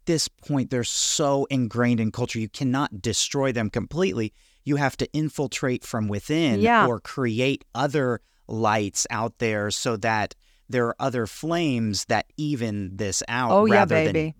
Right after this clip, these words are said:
Speaker 1: destroying it, because I think there would be some madness in that.
Speaker 2: What you're saying is what I'm saying, which is it's, it's an inside job. It is an inside job. It's up to each of us. And, um,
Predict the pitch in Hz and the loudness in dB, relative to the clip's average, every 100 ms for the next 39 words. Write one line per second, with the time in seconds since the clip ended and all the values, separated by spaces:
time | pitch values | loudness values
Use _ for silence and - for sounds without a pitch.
0 | _ _ _ _ - 123 - - 165 170 | _ _ _ _ -4 0 2 0 2 2
1 | 147 113 - - 123 110 101 _ _ _ | 4 2 0 -4 -2 -2 -4 _ _ _
2 | _ - 117 180 165 - - 131 120 131 | _ -8 -2 0 0 -2 -2 0 2 2
3 | 120 120 104 113 127 117 98 85 - - | 0 0 -2 2 2 2 -2 -4 -6 -6
4 | 123 113 104 87 87 - 220 262 254 226 | -4 -2 -2 -4 -6 0 4 4 4 2
5 | 233 202 202 185 170 - - 175 - 180 | 2 2 2 0 -2 -4 0 2 2 0
6 | 180 - 160 170 175 180 160 165 - - | 0 -2 -2 -2 -4 -2 -2 -4 -6 -6
7 | 202 - 180 190 202 185 - 151 160 160 | -6 0 0 0 0 0 0 0 0 0
8 | 160 - _ - 131 95 - - _ _ | -4 -8 _ -2 0 0 -6 -12 _ _
9 | _ _ 190 185 165 160 - 214 254 233 | _ _ 0 2 0 -2 0 2 2 2
10 | 208 196 202 190 - 160 147 147 - 156 | 2 4 2 0 0 2 2 0 -2 -2
11 | 175 143 - 165 165 - 165 170 214 - | 0 0 -2 -4 -4 -2 -2 2 0 0
12 | - - _ _ _ - 175 170 160 160 | -8 -14 _ _ _ -4 0 0 0 -2
13 | - 165 160 156 | -2 -2 0 -2